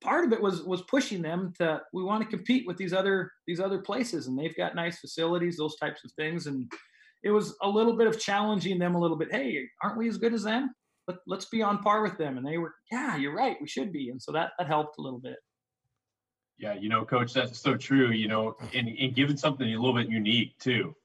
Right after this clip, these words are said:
Speaker 2: for the players, you know. When, and back in two thousand sixteen at Tri-City Prep, we didn't have a, we just had an open field of grass, and, uh, we had our softball field kind of on the opposite end, but we had a parcel of land just to the right of the,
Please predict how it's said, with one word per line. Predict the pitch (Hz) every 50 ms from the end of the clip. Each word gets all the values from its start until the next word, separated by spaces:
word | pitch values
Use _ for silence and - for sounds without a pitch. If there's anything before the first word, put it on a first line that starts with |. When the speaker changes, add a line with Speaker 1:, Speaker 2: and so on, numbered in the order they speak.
| _ _
Speaker 2:
for | - 113
the | 107 98
players, | - 120 113 110 104 92 85 82 - -
you | 101 101
know. | 95 98 98 95
When, | 92 98 104 - 98 104 -
and | 117 107 95 90
back | - - 117 120 120 -
in | 113 107
two | - 127 117
thousand | - 110 104 98 95
sixteen | - - 113 - - - - 120 117 107
at | 98 92 -
Tri-City | - 113 107 - - 98 92 -
Prep, | - 113 110 104 95 95 - _
we | 107 107 104 101 101 - _ _ _ _ _ _ _ _ _ _ _ _ _ _
didn't | 143 151 156 151 -
have | - - 135 135 135 131 120 110 107
a, | 98 92
we | 90 107 120
just | 120 120 -
had | 127 117
an | 110 110
open | 113 113 - 104 107
field | - 127 123 110 98
of | 92 -
grass, | - 104 104 104 101 92 - - - - - - _ _ _ _ _ -
and, | 98 98 101 101 98 95 101
uh, | 98 92 90 90 87 - _ -
we | 110 107
had | 107 110 104
our | 98 -
softball | - - 113 - - - 117 113 117 -
field | 131 127 120 120
kind | 123 113 110 107
of | 101 101
on | 104 104
the | 101 104
opposite | 104 107 110 - - - 104 101 104
end, | 113 107 104 104 95 90 - _ _ _ _ _ _ _ _ _ -
but | 101
we | 110 120
had | 120 117
a | 107
parcel | - - - - 143 - - 120
of | 101 98
land | 127 127 123 120 117
just | - 120 113 - -
to | - 107
the |
right | 101 113 113 113
of | 110 98
the, | 98 92